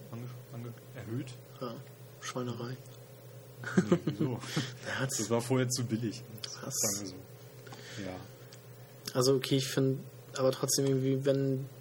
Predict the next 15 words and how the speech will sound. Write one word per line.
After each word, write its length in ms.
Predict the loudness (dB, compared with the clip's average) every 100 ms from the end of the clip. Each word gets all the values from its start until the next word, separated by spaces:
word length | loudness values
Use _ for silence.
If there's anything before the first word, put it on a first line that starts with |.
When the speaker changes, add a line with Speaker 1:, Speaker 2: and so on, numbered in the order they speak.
| -14 -6
Speaker 2:
ich 120 | 4
glaub, 220 | 4 4
die, 280 | 4 2 2
die, 500 | 2 2 2 0 -2 -4
ich, 400 | -2 0 0 0
äh, 260 | -2 -4 -4
bla, 300 | 0 0 2
bla, 220 | 2 0
bla. 220 | -2 -2 -2 -6 -6 -2 -2 0 6
Ähm, 840 | 8 8 6 6 4 4 2 -2 -6 -14 -18 -12 -12
was 140 | -6 0
wollte 140 | 0
ich 80 | 0
jetzt 160 | -2 2
sagen? 320 | 2 2